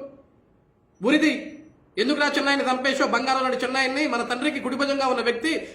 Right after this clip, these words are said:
మన రాజకీయాల్ని అద్భుతంగా ముందుకు నడిపించిన వ్యక్తి, ఈ రోజు మనం రాజకీయాలు బ్రతుకుతున్నామంటే దానికి కారణం చిన్నాయన. అటువంటి చిన్నాయన ఎందుకురా అవినాష్ రెడ్డిగా పనికి మాలినోడా చంపేశావని, చంపించావని ఆయన అడుగు, ఆయన చెప్తాడు, కొడితే చెప్తాడు ఆ విషయం.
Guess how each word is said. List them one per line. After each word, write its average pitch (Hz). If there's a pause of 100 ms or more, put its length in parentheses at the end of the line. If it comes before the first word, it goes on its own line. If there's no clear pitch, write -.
మన 233
రాజకీయాల్ని 277
అద్భుతంగా 254
ముందుకు 262
నడిపించిన 247
వ్యక్తి, 233
ఈ 233
రోజు 294
మనం 269
రాజకీయాలు 262
బ్రతుకుతున్నామంటే 254
దానికి 233
కారణం 262 (260)
చిన్నాయన. 269
అటువంటి 254
చిన్నాయన 269
ఎందుకురా 285
అవినాష్ 269
రెడ్డిగా 254
పనికి 247
మాలినోడా 254
చంపేశావని, 226 (520)
చంపించావని 262 (420)
ఆయన 233
అడుగు, 262 (200)
ఆయన 214
చెప్తాడు, 269
కొడితే 277
చెప్తాడు 247
ఆ -
విషయం. 196